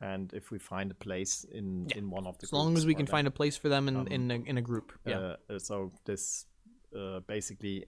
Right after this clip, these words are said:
Speaker 1: anybody give us a mail at T V at skull dot com.
Speaker 2: Yeah.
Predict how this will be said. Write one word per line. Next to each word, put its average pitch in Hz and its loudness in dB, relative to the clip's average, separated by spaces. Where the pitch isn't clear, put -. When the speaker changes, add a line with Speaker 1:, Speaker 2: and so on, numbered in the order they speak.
Speaker 1:
anybody 101 -2
give 113 4
us 110 4
a 107 0
mail 107 4
at 98 -2
T 120 -2
V 110 0
at 98 -4
skull 104 2
dot 95 -2
com. 113 0
Speaker 2:
Yeah. 285 -2